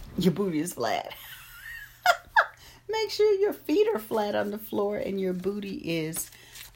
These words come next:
upright. And your booty, and your body is upright. Your booty is all the way back in the chair and your body is upright, but not uptight. And then if you have a candle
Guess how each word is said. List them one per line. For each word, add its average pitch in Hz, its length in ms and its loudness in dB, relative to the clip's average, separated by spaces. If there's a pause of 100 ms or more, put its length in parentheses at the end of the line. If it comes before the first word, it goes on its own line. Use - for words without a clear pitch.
(100)
upright. 190 720 2 (920)
And 151 200 -2
your 135 80 -2
booty, 127 440 -6
and 147 140 -2
your 151 80 0
body 143 540 2
is 120 180 -4
upright. 117 580 0
Your 139 120 -2
booty 196 500 -4
is 135 320 0
all 151 220 2
the 165 80 -2
way 156 160 2
back 143 320 0
in 151 80 -4
the 156 80 -4
chair 120 360 -2
and 135 120 -4
your 123 100 -4
body 127 460 -2
is 117 200 -4
upright, 113 640 -2 (640)
but 196 160 4
not 170 240 2
uptight. 143 600 -2 (680)
And 175 160 0
then 165 200 0
if 160 160 -4
you 180 100 -2
have 208 240 0
a 254 60 -2
candle 180 560 -2